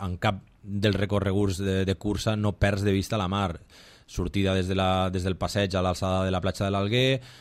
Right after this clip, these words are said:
on anem fins a donar la volta fins a l'últim raconet de, de la platja de Pixabà, que és allà al càmping nàutic, tornem sobre els nostres passos, anem per tot l'espigó de, del moll de les Tonyineres fins al, fins al faro, allà es fa una altra volta, i quan tornen ja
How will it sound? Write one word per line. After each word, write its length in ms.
on 160
anem 260
fins 300
a 180
donar 200
la 100
volta 240
fins 240
a 80
l'últim 320
raconet 340
de, 140
de 160
la 80
platja 220
de 40
Pixabà, 300
que 80
és 80
allà 80
al 80
càmping 320
nàutic, 460
tornem 320
sobre 160
els 80
nostres 320
passos, 420
anem 300
per 160
tot 160
l'espigó 480
de, 480
del 160
moll 160
de 80
les 80
Tonyineres 480
fins 180
al, 220
fins 240
al 80
faro, 380
allà 220
es 40
fa 140
una 80
altra 160
volta, 380
i 80
quan 240
tornen 320
ja 100